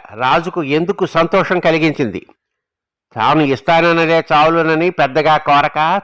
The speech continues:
తక్కువగానే కోరిందనా? ఈ ప్రశ్నలకు సమాధానం తెలిసి కూడా చెప్పలేకపోయావో నీ తల పగిలిపోతుంది" అన్నాడు. కోయ భార్య తన అన్నను వదిలేయమని కోరటానికి కారణాలు నువ్వు చెప్పినవి కావు.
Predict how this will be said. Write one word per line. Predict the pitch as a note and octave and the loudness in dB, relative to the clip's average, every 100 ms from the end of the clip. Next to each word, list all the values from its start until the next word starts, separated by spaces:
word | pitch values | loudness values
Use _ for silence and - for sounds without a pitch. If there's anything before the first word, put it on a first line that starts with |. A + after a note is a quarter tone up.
| - | -8
తక్కువగానే | - D#3 D#3 D#3 D#3 D#3 D3+ | -6 0 2 2 2 0 -2
కోరిందనా? | D3+ D3 C#3+ C#3+ C3+ C#3 F#3 A3+ _ _ _ _ _ _ _ _ _ | 0 0 0 0 2 2 2 -2 _ _ _ _ _ _ _ _ _
ఈ | G2+ | -14
ప్రశ్నలకు | F#2+ - B2+ - E3+ E3 E3+ | -12 -6 -6 -2 0 0 -2
సమాధానం | - D#3 D#3+ D#3+ D#3 D#3+ F3+ G#3+ A3 - | -4 0 2 2 2 0 0 0 -4 -4
తెలిసి | D3 D3 | -4 -2
కూడా | D#3 D#3 D3+ | 0 2 2
చెప్పలేకపోయావో | - B2+ D#3 D#3 D3+ D3+ D3+ D#3 D3+ D#3+ G3+ | 0 -4 0 0 0 -2 0 2 2 2 2
నీ | A3 G3 | 2 2
తల | F3 D3+ | 2 0
పగిలిపోతుంది" | D3+ C#3 C3+ A#2+ B2+ A2+ G2+ F#2+ - - | 0 -4 -4 -2 -2 -4 -8 -10 -16 -10
అన్నాడు. | G#2+ G#2+ G2 - _ _ _ _ | -6 -2 -2 -4 _ _ _ _
కోయ | - B2+ E3 G3 E3+ | -4 2 4 4 2
భార్య | C#3 F3+ G3+ G3 | 2 2 2 2
తన | E3+ D#3+ | 2 2
అన్నను | D3+ C#3 F3+ G3 | 2 2 2 2
వదిలేయమని | F3 F3+ F#3 F#3 F3+ | 2 2 2 2 0
కోరటానికి | F3 E3 F3 E3+ F3+ F3+ F#3 | 0 0 0 2 2 0 -6
కారణాలు | - D#3+ E3+ F3 F#3 A3 | -4 0 0 2 2 2
నువ్వు | F#3 F3 F3+ F3+ | 2 0 0 -2
చెప్పినవి | - E3 D#3+ | -4 0 0
కావు. | - C3 A#2+ | 2 0 0